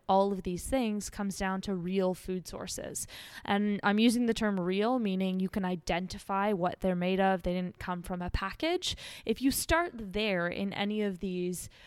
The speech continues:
protocols of higher or lower carbs, or as Dane said, toggling,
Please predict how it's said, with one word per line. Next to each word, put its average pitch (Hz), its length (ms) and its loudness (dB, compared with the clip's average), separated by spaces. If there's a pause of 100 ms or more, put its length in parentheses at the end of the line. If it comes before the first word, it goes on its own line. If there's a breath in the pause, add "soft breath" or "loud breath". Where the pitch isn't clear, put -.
(220 loud breath)
protocols 196 640 2
of 180 220 -2
higher 190 400 0
or 180 180 0
lower 180 280 0
carbs, 170 640 -2
or 170 260 -4
as 180 240 -2
Dane 180 240 -2
said, 180 220 -4
toggling, 175 640 -2